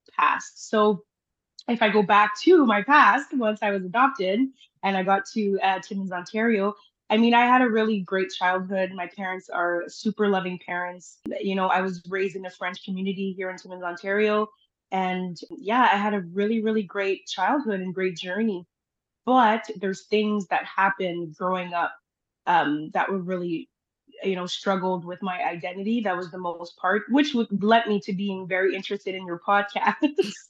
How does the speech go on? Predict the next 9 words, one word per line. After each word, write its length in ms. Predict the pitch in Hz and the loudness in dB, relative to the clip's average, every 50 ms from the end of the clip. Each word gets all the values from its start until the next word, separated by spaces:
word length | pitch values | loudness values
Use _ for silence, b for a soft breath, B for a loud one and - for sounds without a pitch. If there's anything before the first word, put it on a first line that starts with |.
| _ _ | _ _
<laughs> 520 | _ _ _ - 285 262 254 226 - - | _ _ _ -16 -12 -10 -10 -10 -2 2
uh, 200 | 226 220 214 208 214 202 170 | 4 4 4 2 0 -2 2
because 640 | 190 233 208 - 233 233 220 220 220 214 208 196 - _ _ _ _ _ _ _ _ _ _ _ _ - | 2 2 4 4 4 4 6 6 4 2 -2 -4 -8 _ _ _ _ _ _ _ _ _ _ _ _ 0
of 360 | 247 240 233 214 196 185 185 | 2 2 4 2 2 2 2
the 80 | 220 214 | 2 0
struggle 420 | - - 220 226 220 214 208 202 | 2 2 2 2 4 4 2 2
that 160 | 190 202 190 185 | 2 2 4 4
I 100 | 190 190 | 2 2
had 380 | 196 196 190 190 190 185 170 | 4 4 4 4 2 0 -6